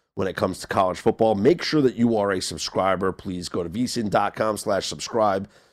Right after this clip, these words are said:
Start your free trial. Check out everything because, you know, subscribers get access to our best bet articles, and, uh, I'm just on fire when it comes to college football. Yeah, I'll brag. It's okay. It's worth bragging when you're hitting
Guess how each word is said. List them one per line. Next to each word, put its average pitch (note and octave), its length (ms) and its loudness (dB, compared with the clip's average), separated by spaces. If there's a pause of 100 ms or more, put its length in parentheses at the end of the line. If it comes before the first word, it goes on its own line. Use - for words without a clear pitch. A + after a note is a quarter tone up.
(140)
Start B2+ 220 4
your A#2 100 -2
free A2+ 160 2
trial. G#2 400 4
Check A#2 280 -2
out A#2 120 4
everything A2 400 0
because, F#2 260 -2 (320)
you A#2+ 80 -2
know, A2+ 80 0
subscribers D#3 540 2
get B2 160 4
access B2 400 2
to G#2+ 140 0
our F#2 100 2
best G#2 320 0
bet G2+ 160 4
articles, E2+ 560 -4 (100)
and, E2+ 800 -6
uh, D#2 400 -4
I'm A2+ 240 0
just G2 180 -6
on D2 140 -4
fire D#2 420 -4
when F2 140 -10
it D#2 80 -10
comes D2 180 -10
to - 60 -18
college C#2+ 280 -6
football. C2+ 380 -14
Yeah, F#2+ 180 -2
I'll B2 80 4
brag. D2 440 -8
It's - 180 -6
okay. D2+ 280 -4 (420)
It's - 120 -16
worth A#2 300 4
bragging F2+ 380 0
when F2 100 -4
you're D#2+ 120 -6
hitting D#2 320 -4